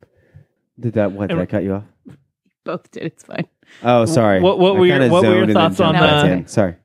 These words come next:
Speaker 2: the, the relationship with the other, the, I guess it was a teacher at the school she was teaching at. Yeah.
Speaker 1: I found the
Speaker 3: Oh.
Speaker 1: professor.
Speaker 3: Oh, the professor. I think that it was just showing how non-perfect she was.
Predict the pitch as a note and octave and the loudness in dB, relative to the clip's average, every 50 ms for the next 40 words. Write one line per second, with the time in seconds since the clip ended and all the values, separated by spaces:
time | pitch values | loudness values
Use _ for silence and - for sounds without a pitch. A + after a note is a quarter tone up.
0 | _ _ D#3 C#3+ C3+ C3+ C3 B2+ C3+ C#3+ C3+ C3+ C3 B2+ B2 B2 B2 - _ _ | _ _ -2 0 0 0 0 -2 -2 0 2 2 4 4 2 0 -2 -8 _ _
1 | _ _ _ _ _ _ _ _ _ _ B2+ B2 A#2+ A#2 A#2 A#2+ A#2 - C3 A#2 | _ _ _ _ _ _ _ _ _ _ 0 2 2 4 2 2 0 -2 -6 -2
2 | - B2+ A2+ - - A#2 - - A#2 A2 A2 A2 G#2+ A2 G#2+ G2+ G#2+ _ _ _ | -2 -2 0 0 -2 -2 -2 0 0 0 2 2 2 2 0 0 -4 _ _ _
3 | _ A2 G#2+ G#2+ G#2 _ _ _ _ _ - A#2 A#2+ A#2 C3 C#3 - C3 G2+ G2+ | _ -2 -2 -2 -4 _ _ _ _ _ -8 -6 -2 -2 -2 -2 -2 -4 -4 -4
4 | G2+ G#2 G2+ - - - A2+ - - G#2+ G2 G2+ G2 - G2+ - - - F#2+ E2 | -4 -6 -10 -10 -8 -8 -8 -6 -4 -2 -2 -2 -2 -4 -8 -10 -10 -10 -10 -8
5 | E2 - C#2 C#2 G2 - - F2 - - - - - - - _ - - - - | -8 -10 -12 -14 -12 -12 -14 -14 -14 -14 -16 -16 -18 -18 -20 _ -20 -20 -16 -14
6 | B2 G#2+ G#2 - - C4+ C#4+ C#4 B3 G#3 - F2 D#2+ - F#2 F2+ F2+ - E2+ D#2 | -10 -10 -6 -2 0 0 2 2 2 2 2 0 -2 -4 -6 -6 -8 -8 -10 -12
7 | C#2+ - _ _ _ _ - C4 C4 A#3+ G#3+ F3 E3+ E3+ F#3 G#3+ - - A#3+ G#3+ | -12 -16 _ _ _ _ 0 2 2 2 2 0 -2 -2 -4 -4 -2 -2 -4 -4
8 | - - C#4+ D4+ C#4+ - A#3 F#3 - - G#3 B3+ C#4+ F#4+ F#4+ - E4 C#4+ A#3 G#3 | -2 0 0 0 2 2 0 0 2 2 0 0 0 0 -2 0 0 0 2 2
9 | G#3 G#3 F#3+ - G3+ F3 - - G#3 F#3+ F3 E3+ E3 E3+ D#3+ D#3 E3 E3 D#3 D#3 | 2 2 2 0 -2 -2 -2 0 0 2 2 2 2 0 -2 -2 0 0 0 0
10 | D#3+ D#3+ D#3+ D#3+ D#3+ D#3+ D#3 D#3+ - - E3+ E3 D#3+ - B2+ A#2+ - - - - | -2 0 2 2 4 2 2 -2 -4 -4 -4 -4 -4 -4 -6 -6 -8 -10 -10 -10
11 | B2+ A#2+ A2 - - A2 - - - | -8 -6 -6 -6 -6 -8 -10 -14 -20